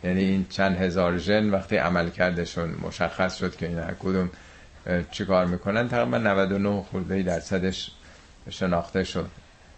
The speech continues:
اصطلاحاً گفتن کتاب هستی رو در واقع، کتاب آفرینش رو، اه، ویژگی هاشو البته. خب میگه شما که این اولی رو شناختین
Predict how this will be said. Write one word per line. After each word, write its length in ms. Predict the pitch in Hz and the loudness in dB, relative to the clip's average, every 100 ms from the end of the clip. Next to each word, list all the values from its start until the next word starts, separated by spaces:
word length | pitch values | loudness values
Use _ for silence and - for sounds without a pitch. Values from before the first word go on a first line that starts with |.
| - | -8
اصطلاحاً 760 | 107 104 - 113 104 104 135 139 | -6 -2 2 4 4 4 2 0
گفتن 540 | 123 123 - 135 135 113 | -2 -2 0 0 0 -4
کتاب 400 | - 107 120 117 | -4 0 2 4
هستی 520 | 104 92 82 - 101 87 | 4 2 0 -2 0 2
رو 120 | 85 | 2
در 200 | 80 76 | 2 0
واقع، 300 | 71 71 71 | -2 -4 -4
کتاب 400 | - 90 90 90 | -6 -2 0 2
آفرینش 840 | 85 80 - 80 80 87 85 - | 4 2 0 -2 -2 -2 -2 -4
رو، 60 | - - - - - - - - - - - | -8 -8 -14 -20 -20 -20 -20 -20 -20 -16 -2
اه، 340 | 95 85 82 - - - - - - - 104 | 2 2 0 -4 -14 -18 -20 -18 -18 -8 -2
ویژگی 400 | 104 98 90 90 | 0 2 0 2
هاشو 380 | 82 87 - | 2 0 -2
البته. 460 | 67 73 - - - - - - - | -6 -6 -10 -12 -16 -16 -20 -20 -2
خب 180 | 123 151 | 2 4
میگه 280 | 151 147 | 4 4
شما 300 | 160 143 147 | 4 4 4
که 380 | 160 170 160 156 131 | 4 4 6 6 4
این 280 | 151 160 | 4 4
اولی 540 | 151 - 117 113 120 147 | 2 2 4 4 4 4
رو 100 | 175 | 4
شناختین 800 | 160 143 127 - 175 196 92 | 4 4 4 4 4 4 2